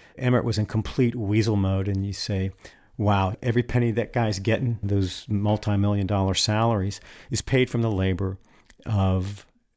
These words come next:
Division One men's basketball players, the overwhelming majority of whom are African American. Moreover, all of the legal expenses that the N C double A incurs in its litigation initiatives, whether it's defending a suit or pursuing it,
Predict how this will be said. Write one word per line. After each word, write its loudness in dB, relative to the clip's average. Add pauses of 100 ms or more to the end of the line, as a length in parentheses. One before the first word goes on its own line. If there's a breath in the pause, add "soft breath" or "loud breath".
Division 2
One 0
men's 0
basketball 0
players, 0
the -4
overwhelming 0
majority -2
of -8
whom -6
are -6
African -8
American. -8 (420 soft breath)
Moreover, -2 (420)
all 0
of -4
the -4
legal 0
expenses -2
that -4
the -8
N 0
C -2
double 0
A 0
incurs -2
in -4
its -2
litigation 2
initiatives, -2
whether 0
it's 0
defending -2
a -2
suit -2
or -6
pursuing 0
it, -20